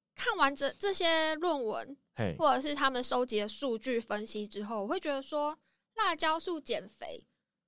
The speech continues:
Speaker 1: 虽然不是空穴来风，可是却被过度的夸大，
Speaker 2: 嗯哼，
Speaker 1: 被商业化，
Speaker 2: 嗯哼。
Speaker 1: 所以还是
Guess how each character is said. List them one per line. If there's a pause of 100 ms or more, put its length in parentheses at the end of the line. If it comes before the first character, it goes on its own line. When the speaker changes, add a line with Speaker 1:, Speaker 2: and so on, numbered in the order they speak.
(300)
Speaker 1:
虽
然
不
是
空
穴
来
风，
可
是
却
被
过
度
的
夸
大，
Speaker 2:
嗯
哼，
Speaker 1:
被
商
业
化，
Speaker 2:
嗯
哼。 (560)
Speaker 1:
所
以
还
是